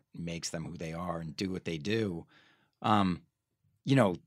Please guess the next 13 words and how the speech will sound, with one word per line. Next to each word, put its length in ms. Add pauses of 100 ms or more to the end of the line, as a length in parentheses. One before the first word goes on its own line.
these 340
actions 760
have 280
conclusions, 760
but 220
their 240
lives 420
don't 300
end, 420
you 140
know, 160
like, 420 (1000)
they 400